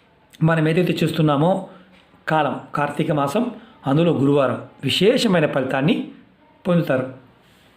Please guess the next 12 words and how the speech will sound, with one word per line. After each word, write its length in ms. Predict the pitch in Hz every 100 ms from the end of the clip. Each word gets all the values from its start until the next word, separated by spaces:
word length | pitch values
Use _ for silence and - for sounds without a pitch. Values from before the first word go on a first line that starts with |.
| - 151
"గురువుగారు, 400 | 180 190 180 175
మాకు 220 | 160 156
ఇలా 100 | 147
చేయడం 300 | 147 156 165
కుదరదండి, 600 | 147 147 147 147 139 139 - - -
మేము 140 | 147 135
విదేశాల్లో 480 | 139 165 180 165 151
ఉన్నాము" 520 | 143 143 135 131 - - - - -
అనేవారు 540 | 143 143 131 131 131 - -
స్నానం 600 | - 170 165 202 240 233 226
చేసే 260 | 202 196 185
నీళ్ళలో 760 | 165 147 135 135 151 -